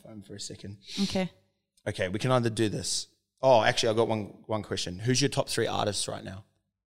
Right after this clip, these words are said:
Speaker 2: Top three artists
Speaker 1: And it could
Speaker 2: right
Speaker 1: be,
Speaker 2: now.
Speaker 1: it doesn't, they don't need to be, 'cause I, I've, I've, when I've watched some of your stuff, you guys always find these, like, little gems.
Speaker 2: Mm, mm,
Speaker 1: These,
Speaker 2: mm.
Speaker 1: like,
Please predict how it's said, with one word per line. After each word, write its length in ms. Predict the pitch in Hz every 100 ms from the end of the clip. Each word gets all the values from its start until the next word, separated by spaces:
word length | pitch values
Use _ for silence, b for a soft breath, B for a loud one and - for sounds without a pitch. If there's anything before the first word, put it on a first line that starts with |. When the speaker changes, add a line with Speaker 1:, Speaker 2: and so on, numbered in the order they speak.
| _ _ _ -
Speaker 2:
Top 200 | - 214
three 220 | - 180 -
artists 400 | 175 185 190 -
Speaker 1:
And 80 |
it 60 | -
could 100 | 175
Speaker 2:
right 80 | 165
Speaker 1:
be, 160 | 147
Speaker 2:
now. 80 | 170
Speaker 1:
it 80 | 147
doesn't, 280 | 143 139 120
they 80 | 120
don't 140 | 127
need 120 | 127 120
to 100 | 117
be, 160 | 123 - B B B -
'cause 160 | 131
I, 140 | 127 120 123
I've, 180 | 113 - - -
I've, 280 | 120 131
when 160 | 110 120
I've 120 | 117
watched 160 | 113 -
some 120 | 131
of 80 | 120
your 100 | 110
stuff, 320 | 101 123 107 120
you 80 | 113
guys 240 | 120 123
always 220 | 135 127
find 220 | - 120 117
these, 140 | 107
like, 140 | 107
little 220 | 107 107 104
gems. 600 | 107 117 196 233 - 220
Speaker 2:
Mm, 280 | 220 208 185
mm, 180 | 202 196
Speaker 1:
These, 80 | 202
Speaker 2:
mm. 20 |
Speaker 1:
like, 260 | 202 185